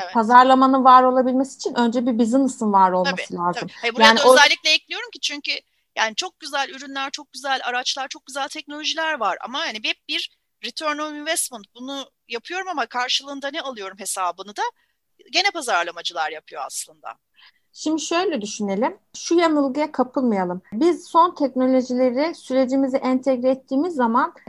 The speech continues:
Speaker 2: hayatta kalma şansına artık sahip olabiliriz gibi bir yanılgıya
Speaker 1: Hı hı.
Speaker 2: kapılmayalım.
Speaker 1: Ya bu
Speaker 2: Çünkü,
Speaker 1: kadar birebir
Speaker 2: e,
Speaker 1: ilişki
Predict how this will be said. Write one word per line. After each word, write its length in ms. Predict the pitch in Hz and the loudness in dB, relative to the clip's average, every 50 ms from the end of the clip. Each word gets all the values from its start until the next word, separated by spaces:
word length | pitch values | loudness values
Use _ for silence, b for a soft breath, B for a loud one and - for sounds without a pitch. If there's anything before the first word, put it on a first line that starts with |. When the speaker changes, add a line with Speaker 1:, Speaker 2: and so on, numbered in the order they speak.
| 214 | 2
Speaker 2:
hayatta 420 | 214 254 262 269 277 277 - 302 302 | 6 8 8 8 8 6 0 -2 4
kalma 320 | - 277 247 233 233 240 | 6 6 6 6 4 0
şansına 520 | 233 - 277 262 254 247 - - 269 262 | 0 2 4 4 4 4 2 2 4 4
artık 240 | 254 254 254 - - | 4 4 2 -4 -16
sahip 380 | - - 269 247 254 262 262 262 | 0 6 6 8 8 8 6 4
olabiliriz 600 | 254 247 254 240 233 262 262 285 262 240 220 214 | 2 2 4 2 2 0 0 -2 -2 -4 -6 -6
gibi 280 | 220 233 233 254 226 | -4 -4 -2 -2 -2
bir 100 | 240 269 | 0 0
yanılgıya 520 | 254 247 247 247 247 247 247 233 233 262 269 | 2 2 2 2 4 2 2 2 2 0 0
Speaker 1:
Hı 40 | 262 | 0
hı. 120 | - 233 | -4 -6
Speaker 2:
kapılmayalım. 540 | 214 - 254 220 214 196 185 175 175 180 185 - | -6 -4 -4 -2 0 0 2 0 -2 -2 -2 -2
Speaker 1:
Ya 100 | 220 208 | -2 -2
bu 40 | |
Speaker 2:
Çünkü, 180 | 180 220 - 330 | -2 -2 0 0
Speaker 1:
kadar 220 | 330 240 220 214 214 214 | 2 4 4 2 2 0
birebir 260 | 226 233 226 220 233 | -2 -2 -2 0 0
Speaker 2:
e, 60 | 233 | -2
Speaker 1:
ilişki 340 | 233 220 - - - - 226 | -2 0 -2 -4 -6 -8 -10